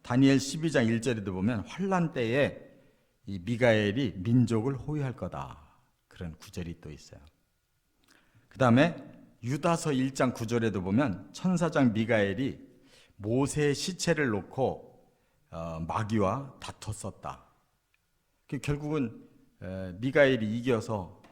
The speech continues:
그, 어, 모세의 시신이, 예, 사라졌잖아요. 그 다음에, 에, 계시록 십이 장 칠 절에도 보면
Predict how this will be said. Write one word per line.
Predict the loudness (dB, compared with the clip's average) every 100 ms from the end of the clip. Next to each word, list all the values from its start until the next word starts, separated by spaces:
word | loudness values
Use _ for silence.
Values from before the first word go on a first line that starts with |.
| _ _ _ _
그, | -12 -8 -6 -8 -14 _ _ _ _ -18
어, | -16 -16 -18 -20 _ _
모세의 | -8 -4 0 0 0
시신이, | -4 -8 -4 -4 -6 -10 -20 -20
예, | -20 -20 _ _ _
사라졌잖아요. | -8 -8 -8 -12 -10 -10 -12 _ _ _ _ _ _ _ _ _ _ _ _ _ _ -20 _ _ _ _ _ _
그 | 4
다음에, | 6 6 6 0 -4 -18 -20 -10
에, | -8 -6
계시록 | -6 -4 2 2 2 -6
십이 | -10 -6 -2 4
장 | 4
칠 | 4 -2
절에도 | 0 2 2 0
보면 | -2 0 -2 -4